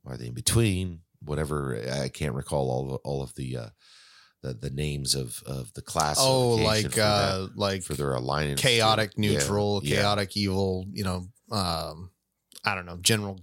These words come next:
Speaker 2: general good, whatever, whatever.
Speaker 1: Yeah.
Speaker 2: I know what you're talking about, yeah.
Speaker 1: Um, but playing to that and then playing to the attributes which were rolled for your character, right? Is your character charismatic? Is he agile? Is he physically strong?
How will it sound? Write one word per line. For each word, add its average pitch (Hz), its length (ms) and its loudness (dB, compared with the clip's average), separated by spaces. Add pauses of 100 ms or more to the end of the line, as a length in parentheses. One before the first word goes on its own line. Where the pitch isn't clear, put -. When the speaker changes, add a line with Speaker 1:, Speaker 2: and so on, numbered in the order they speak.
Speaker 2:
general 95 320 2
good, 90 320 0
whatever, 117 340 4
whatever. 110 160 0
Speaker 1:
Yeah. 92 240 6
Speaker 2:
I 127 80 2
know 120 80 -2
what 104 60 -2
you're 95 100 -10
talking 87 240 -10
about, 98 120 -12
yeah. 101 160 -12 (320)
Speaker 1:
Um, 85 160 -4 (100)
but 110 240 -2
playing 104 640 2
to 71 120 -6
that - 320 -10
and 113 280 2
then 156 340 4
playing 87 580 2
to - 120 2
the 85 240 -2
attributes 85 760 0
which 78 280 -4
were 92 120 0
rolled 80 320 0
for 73 280 -4
your 76 180 -8
character, 131 720 -2 (220)
right? 85 220 4
Is 71 360 -4
your 62 140 -10
character 64 320 -12
charismatic? 90 720 2
Is 67 180 -2
he 60 160 -6
agile? 87 640 2
Is 60 120 -10
he 60 140 -16 (200)
physically 76 360 -4
strong? 113 500 2